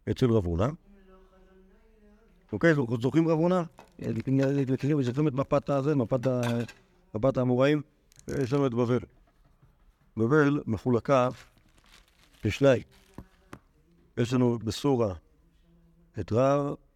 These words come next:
ובנהרדעא, נהרדעא את שמואל. אוקיי? בדור הבא מחליף את רב, רב הונא, ואת שמואל זה מתפצל לשתיים. אה,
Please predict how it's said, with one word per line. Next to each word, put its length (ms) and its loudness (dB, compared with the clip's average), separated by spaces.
ובנהרדעא, 1500 2
נהרדעא 840 0
את 80 -8
שמואל. 420 0
אוקיי? 340 0
בדור 340 0
הבא 320 0
מחליף 320 -2
את 80 -6
רב, 180 2
רב 120 2
הונא, 260 2
ואת 200 0
שמואל 480 2
זה 100 0
מתפצל 340 -2
לשתיים. 420 0
אה, 200 0